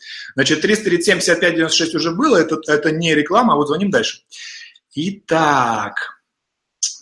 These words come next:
Слушайте, ну, ну, в дверях ребята как-то,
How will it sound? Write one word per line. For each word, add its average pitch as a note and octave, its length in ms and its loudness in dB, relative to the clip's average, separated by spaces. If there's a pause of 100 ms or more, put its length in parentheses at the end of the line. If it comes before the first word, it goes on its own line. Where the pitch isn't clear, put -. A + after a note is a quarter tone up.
(580)
Слушайте, - 360 2
ну, E3+ 260 0
ну, E3 140 2
в C3+ 80 0
дверях D#3+ 480 4
ребята F3 500 4
как-то, E3+ 1000 0